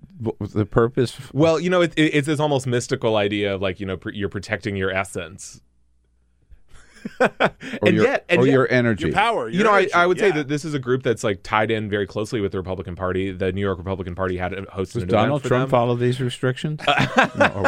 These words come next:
Speaker 1: wait. Okay, let's,
Speaker 2: You know, I
Speaker 1: let's
Speaker 2: mean,
Speaker 1: not
Speaker 2: th-,
Speaker 1: go there.
Speaker 2: they've acted as
Speaker 1: <laughs>
Speaker 2: Roger Stone's bodyguards. You know, I mean, but it
Speaker 1: What?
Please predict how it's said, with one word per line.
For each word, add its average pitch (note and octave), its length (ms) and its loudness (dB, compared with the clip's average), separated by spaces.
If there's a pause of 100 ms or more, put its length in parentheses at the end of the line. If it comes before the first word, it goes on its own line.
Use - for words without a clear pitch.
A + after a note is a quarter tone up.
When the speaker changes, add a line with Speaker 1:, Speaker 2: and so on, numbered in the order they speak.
Speaker 1:
wait. D#2 120 -6
Okay, E2+ 440 0
let's, E2+ 160 -4
Speaker 2:
You D3 80 4
know, D3 160 4
I C#3 80 2
Speaker 1:
let's C#3+ 160 0
Speaker 2:
mean, - 60 4
Speaker 1:
not F#2 80 2
Speaker 2:
th-, C#3 100 -4
Speaker 1:
go - 140 4
there. - 100 0
Speaker 2:
they've C3+ 140 2
acted C3 300 2
as A2 280 2
Speaker 1:
<laughs> G3+ 120 6
Speaker 2:
Roger A#2+ 300 0
Stone's A2 300 0
bodyguards. A2 580 2
You A#2+ 60 0
know, B2 80 0
I B2+ 40 0
mean, C#3+ 160 2 (240)
but D#3+ 180 2
it D#3+ 60 6
Speaker 1:
What? F#4+ 320 4